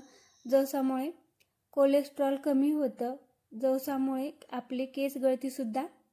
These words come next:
थांबते. त्यासोबतच आपण इथे कढीपत्ता घेतलेला आहे. कढीपत्त्याचे सुद्धा खूप फायदे आहेत. कढीपत्त्यामुळे केस लवकर पांढरे होत नाहीत, केस गळत नाही आणि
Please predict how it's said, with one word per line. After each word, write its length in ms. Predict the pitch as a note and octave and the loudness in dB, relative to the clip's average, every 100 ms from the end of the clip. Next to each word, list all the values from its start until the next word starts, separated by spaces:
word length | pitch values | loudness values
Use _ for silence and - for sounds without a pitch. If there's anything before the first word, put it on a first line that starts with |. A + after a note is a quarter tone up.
| _ | _
थांबते. 500 | - C4+ B3+ A#3 A#3+ D4+ - - - _ _ _ - | -6 0 0 0 -2 -4 -8 -20 -20 _ _ _ -4
त्यासोबतच 600 | C#4 C#4+ C#4 C4+ C#4+ C#4+ | -2 0 2 2 0 -2
आपण 220 | C4+ C4 | -2 -2
इथे 200 | C4 C#4+ | -4 -6
कढीपत्ता 600 | C#4+ D4 C4 C4+ C4 C4+ | -2 0 2 0 -2 -2
घेतलेला 540 | C4 D4+ D4+ B3 A#3+ A#3 | -2 -2 -2 -2 -2 0
आहे. 220 | A#3 B3 C4+ - | -2 -4 -8 -4
कढीपत्त्याचे 720 | C4 C4 C#4 - C4 B3+ C4+ | -2 0 -4 -2 -4 -2 -6
सुद्धा 320 | C4+ G#3+ C4 D4 - | -4 -6 -6 -8 -8
खूप 340 | D4 D4 D4 | -4 -4 -4
फायदे 320 | D4 A#3+ A3 | -4 -2 -2
आहेत. 260 | A#3 A#3 B3+ - - - _ - | -2 -2 -4 -6 -20 -20 _ -2
कढीपत्त्यामुळे 720 | C4+ C4+ C#4 C4+ C4+ C4 C4 D#4 - _ _ _ - | 0 2 2 2 2 2 -2 -6 -12 _ _ _ 0
केस 220 | C#4 C#4 | 0 2
लवकर 340 | C#4 C4+ C4+ C4 | 2 2 2 0
पांढरे 420 | C#4 B3+ A#3 B3 | 0 0 0 0
होत 220 | C4+ C4 | 0 0
नाहीत, 300 | B3 A#3 A#3 - - - _ - | -2 0 -4 -6 -20 -20 _ -6
केस 220 | C#4+ C#4+ | -2 0
गळत 380 | C#4 C4+ B3+ B3+ | 4 4 6 2
नाही 340 | C4 B3 B3 - _ - | 0 -2 -4 -8 _ -10
आणि 280 | B3+ C4 | -4 -4